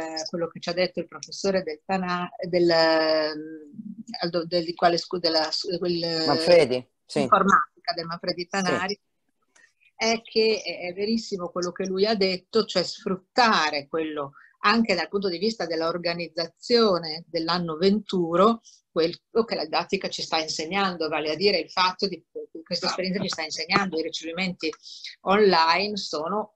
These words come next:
Speaker 1: assolutamente da mantenere per il motivo del, eh, così, alleggeriamo i trasporti prima di tutto, no? Quindi,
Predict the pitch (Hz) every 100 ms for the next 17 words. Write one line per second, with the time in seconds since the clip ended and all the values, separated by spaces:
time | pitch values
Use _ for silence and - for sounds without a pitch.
0 | _ 160 - 202 175 147 156 175 196 214
1 | 156 147 131 131 151 180 202 185 156 151
2 | - _ _ _ 175 160 165 147 160 151
3 | 147 147 _ _ 160 165 160 147 143 131
4 | 120 123 113 98 95 139 143 147 - -
5 | - 175 151 143 - - - 196 202 180
6 | 196 190 190 185 - 165 - 240 214 185
7 | 185 175 170 165 170 170 180 175 - 175
8 | 196 208 190 175 170 165